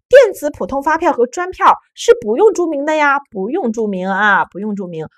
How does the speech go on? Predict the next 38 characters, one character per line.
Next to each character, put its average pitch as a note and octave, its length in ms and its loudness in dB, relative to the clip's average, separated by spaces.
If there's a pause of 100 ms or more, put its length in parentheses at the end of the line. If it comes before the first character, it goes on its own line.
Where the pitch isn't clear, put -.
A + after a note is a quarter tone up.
(140)
OK， D4+ 320 4 (120)
所 F4 360 2
以 D#4+ 220 0 (280)
它 D#4 200 2
未 D#4+ 320 6
注 A#3 180 -8
明 G#3+ 320 -4
也 F#3+ 160 -2
同 G3+ 400 -8
样 F4 240 2
可 G3 240 -8
以 F#3 220 -10
凭 F3 260 -14
票 C#4 260 -8
抵 - 160 -16
扣， - 280 2 (260)
可 G#3 180 -4
以 C4+ 100 0
凭 D3 160 -14
票 E3+ 160 -8
抵 - 120 -14
扣 D3+ 160 -8
的。 A#2+ 180 -2
OK， G3+ 240 -10 (100)
所 F#3+ 120 -12
以 F3 100 -10
这 F3+ 140 -12
题 D#3 160 -16
选 - 260 -16
A、 A#3+ 160 -4
C、 D#4 280 -8 (140)
D F4+ 220 0
就 D3+ 120 -14
可 - 120 -14
以 C3+ 60 -12
了。 C#3+ 140 -6 (760)
电 E4 320 4
子 F3+ 320 -2